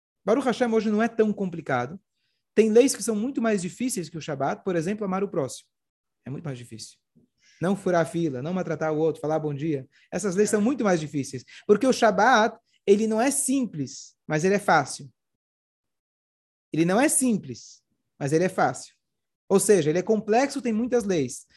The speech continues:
Mas uma vez que você introduziu elas, você já não tem mais. Depois duas, três, cinco Shabbatot, você já não usa mais o celular, já vai virar automático. Não é um desafio a cada vez.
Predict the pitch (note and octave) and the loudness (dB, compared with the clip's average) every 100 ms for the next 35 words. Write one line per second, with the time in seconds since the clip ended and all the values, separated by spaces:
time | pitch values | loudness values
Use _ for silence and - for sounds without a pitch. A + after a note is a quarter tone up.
0 | _ F#3 F#3 F#3+ F3 C4+ C#4 A3+ A3 G3 | _ 0 2 4 4 2 0 -2 0 2
1 | G3+ F3+ D#3 B3 G3+ C4 G#3 E3 - - | 2 2 0 4 4 4 4 0 -2 -14
2 | _ _ _ - A3 B3 A#3 D4 B3+ G#3 | _ _ _ -4 -2 -2 -2 0 2 2
3 | F3+ B3 C#4 F#3+ C4+ A3+ - A#3+ G#3+ - | 2 0 0 0 2 2 4 4 4 2
4 | C#4+ B3+ A3+ F#3+ F#3 F3 - G#3+ A3 A3+ | -6 -6 -2 -2 -2 -6 -2 0 0 0
5 | G3 - G3 F#3 A#3 G#3+ G#3 _ _ G3+ | -2 -2 -2 4 4 4 0 _ _ -2
6 | G3+ G3+ G3 G3+ - G3 G#3+ F#3+ D3+ - | -2 0 0 -2 -2 -6 -2 -4 -4 -10
7 | _ _ - F#3 A3 D4+ A3 F#3+ G3 - | _ _ -6 0 2 2 2 2 0 0
8 | F#3+ D3+ D3 C#3+ C3 A#2+ B2 - | -4 -4 -4 -8 -8 -10 -12 -20